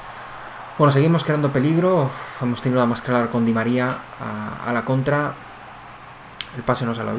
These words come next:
no salió bien. Creo que me confundí yo, pero bueno. No sé hasta qué punto. Vale, balón para, para Maxi. Vamos a jugar con Sánchez. Ahí lento Sánchez, pero bueno,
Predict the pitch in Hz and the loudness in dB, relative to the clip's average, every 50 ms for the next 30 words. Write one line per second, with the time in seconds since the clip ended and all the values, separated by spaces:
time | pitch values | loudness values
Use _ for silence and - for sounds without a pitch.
0 | 131 135 127 120 117 120 117 107 107 107 131 160 175 175 170 160 160 - - - | -4 -2 -2 -4 -2 -2 -2 -2 0 2 2 2 2 2 2 -2 -4 -8 -14 -20
1 | - - - - - - - - - - - 131 127 120 117 113 113 110 110 - | -20 -20 -20 -20 -18 -16 -16 -16 -10 -2 2 2 4 4 4 2 0 -2 -2 0
2 | 117 113 117 120 - - 160 127 110 127 156 160 - - - - - - - - | 0 2 2 4 2 2 0 0 -2 -2 -2 -2 -4 -8 -14 -18 -18 -18 -18 -18
3 | - - - - - - - - - - - - - - - - 135 123 123 123 | -18 -18 -20 -20 -20 -20 -20 -20 -20 -20 -20 -20 -20 -20 -12 -8 -8 -4 -4 -4
4 | - - 117 113 110 - 120 120 - - - - - - - - - - - - | -2 -2 -2 -2 -2 -4 -6 -8 -8 -10 -12 -14 -16 -18 -20 -20 -20 -20 -20 -20
5 | - - - - - - - - - - - - - - - - - - - - | -20 -20 -20 -20 -20 -20 -20 -18 -12 -10 -10 -10 -12 -16 -20 -20 -20 -20 -18 -14
6 | 117 113 120 123 123 117 123 117 113 110 110 110 110 110 104 - - - - - | -10 -8 -6 -6 -4 -4 -4 -2 -2 -2 -2 -4 -4 -4 -6 -8 -10 -16 -20 -20
7 | - - - - - - - - - - - - - - - - - - - - | -20 -20 -20 -20 -20 -20 -20 -20 -20 -20 -20 -20 -20 -20 -20 -20 -20 -20 -20 -20
8 | - - - - 123 117 113 120 131 139 139 - - - 151 156 160 160 160 160 | -20 -18 -14 -12 -10 -6 -4 -4 -2 -2 -4 -4 -6 -4 -2 0 2 2 2 0
9 | - - - - - - - - - 135 131 131 123 - 131 120 113 - 110 110 | -2 -4 -10 -16 -18 -20 -16 -10 -6 -6 -4 -4 -4 -4 -4 -4 -2 -4 -6 -4
10 | - 151 147 147 135 135 - 143 151 147 - - - - - - - - - - | -2 -2 0 0 -2 -2 -2 -4 -4 -4 -8 -14 -18 -20 -20 -20 -20 -20 -20 -20
11 | - - - - - - - - - - - - - - - - - - - - | -20 -20 -20 -20 -20 -20 -20 -20 -20 -20 -20 -20 -20 -20 -20 -20 -20 -20 -20 -20
12 | - - - - - - - - - - - - - - - 117 117 113 113 123 | -20 -20 -20 -20 -20 -20 -20 -20 -20 -20 -20 -20 -20 -14 -10 -8 -6 -4 -2 -2
13 | 127 127 123 127 120 131 131 131 151 147 139 - 117 110 110 113 107 107 | -2 -2 -2 -2 -2 -2 -2 -2 -2 -4 -4 -2 -4 -2 -2 -2 -4 -6